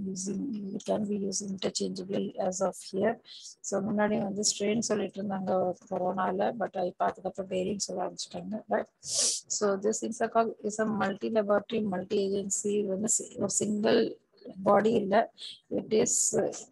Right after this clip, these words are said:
collaborating with dif-, uh, different research laboratories across India for some, for a successful genomic study,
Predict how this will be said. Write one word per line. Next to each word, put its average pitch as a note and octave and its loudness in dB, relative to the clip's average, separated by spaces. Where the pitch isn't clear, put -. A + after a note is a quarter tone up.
collaborating G#3+ 6
with A3 0
dif-, - -8
uh, F#3 0
different A3 -4
research G3 -4
laboratories G3+ -2
across G3 2
India F#3+ 2
for - 4
some, F#3+ 0
for F#3+ 2
a - -2
successful - -2
genomic G3+ 2
study, F#3 0